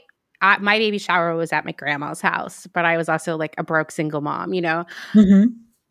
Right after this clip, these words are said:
Speaker 1: The first baby shower I went to in a restaurant was from, she's now my former sister-in-law, but she was married to my brother. And I remember my mom being like, "I can't believe, like, what is she, rich?" And now that's just, like, the standard.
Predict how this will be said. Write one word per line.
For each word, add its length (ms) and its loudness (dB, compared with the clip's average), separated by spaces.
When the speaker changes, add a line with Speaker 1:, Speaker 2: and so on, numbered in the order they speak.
Speaker 1:
The 120 -2
first 340 2
baby 220 2
shower 520 2
I 280 2
went 300 -4
to 380 -4
in 160 -6
a 80 -4
restaurant 680 -4
was 520 -4
from, 240 -6
she's 240 -8
now 140 2
my 140 -2
former 360 -6
sister-in-law, 640 -12
but 140 -18
she 120 -8
was 200 -6
married 300 -4
to 120 -20
my 140 -6
brother. 380 -4
And 80 0
I 140 4
remember 320 0
my 260 2
mom 360 4
being 260 2
like, 320 2
"I 100 -2
can't 300 -14
believe, 320 -10
like, 160 -2
what 120 6
is 100 4
she, 220 -2
rich?" 560 2
And 160 6
now 180 6
that's 220 -2
just, 160 -8
like, 180 -2
the 60 -6
standard. 720 -4